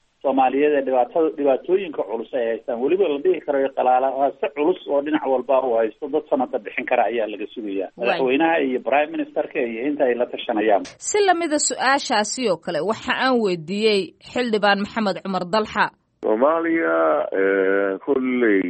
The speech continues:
Speaker 3: wo-, nin walba aragtidaasi way maaragtay wax ugu muuqanayaan. Aniga laakiin aragtidayda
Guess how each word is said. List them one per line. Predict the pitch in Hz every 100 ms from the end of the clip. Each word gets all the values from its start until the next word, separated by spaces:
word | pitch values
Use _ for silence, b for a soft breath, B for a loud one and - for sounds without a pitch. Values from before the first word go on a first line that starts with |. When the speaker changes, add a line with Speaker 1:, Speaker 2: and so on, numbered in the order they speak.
| 87
Speaker 3:
wo-, | 82 87 87 82 -
nin | 98 107
walba | 98 87 76
aragtidaasi | 82 - 101 92 85 - 92
way | 85 82 80
maaragtay | 78 - - 87
wax | 87
ugu | 95 98
muuqanayaan. | 90 85 92 98 87 87 90 101 -
Aniga | 87 98 85
laakiin | 85 80 - 98 107 104
aragtidayda | - 87 - 120 107 101 92 98